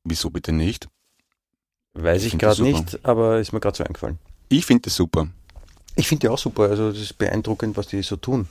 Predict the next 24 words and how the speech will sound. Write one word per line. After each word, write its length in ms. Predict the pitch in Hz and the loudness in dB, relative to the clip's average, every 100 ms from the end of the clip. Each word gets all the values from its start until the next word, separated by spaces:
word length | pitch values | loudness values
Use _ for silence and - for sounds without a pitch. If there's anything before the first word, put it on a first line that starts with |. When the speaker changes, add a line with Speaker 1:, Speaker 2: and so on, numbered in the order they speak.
| - 95 | -8 -4
Speaker 2:
ja. 200 | 104 - _ _ - - - - | -4 -4 _ _ -20 -20 -20 -8
Es 80 | 120 | -4
ist 140 | 113 | 0
nicht 220 | 123 - | -2 2
meine 200 | 120 120 120 | 4 6 6
Lieblingsmusik, 920 | 117 120 151 170 - 143 147 151 113 | 4 4 4 4 2 2 2 0 2
aber 500 | 110 98 101 101 101 - - _ _ _ _ _ _ _ | 2 2 0 -2 -8 -20 -20 _ _ _ _ _ _ _
Speaker 1:
Und 120 | 98 | -6
vor 100 | 92 | -2
allem, 60 | 90 | 2
die 60 | 92 | 2
haben 100 | 92 | 2
viel 120 | 95 | 2
Feuer 240 | - 78 92 | 4 4 4
auf 80 | |
der 80 | - | 2
Bühne 300 | - 101 107 113 | 2 4 6 4
und 120 | 104 | 2
das 80 | 95 | -4
ist 80 | |
gut 160 | - 98 | -4 -2
gegen 140 | 90 | 2
ein 80 | 90 | 2
Virus, 420 | 87 85 123 - | 2 4 2 0